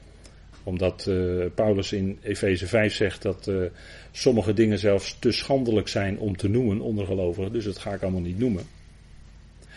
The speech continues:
Maar er is natuurlijk wel aan de hand in Nederland. Hè, dat zijn hele ernstige zaken.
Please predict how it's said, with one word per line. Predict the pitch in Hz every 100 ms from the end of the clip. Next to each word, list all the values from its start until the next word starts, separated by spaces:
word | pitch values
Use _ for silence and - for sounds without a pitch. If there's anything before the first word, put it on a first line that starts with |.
| -
Maar | -
er | -
is | 82
natuurlijk | 95 101 110 101
wel | 110
aan | 120
de | 123
hand | 139 185
in | 185
Nederland. | 135 95 85 - - - -
Hè, | - 95
dat | 107
zijn | 101
hele | 101 98
ernstige | 104 101 - 101
zaken. | 95 135 123 -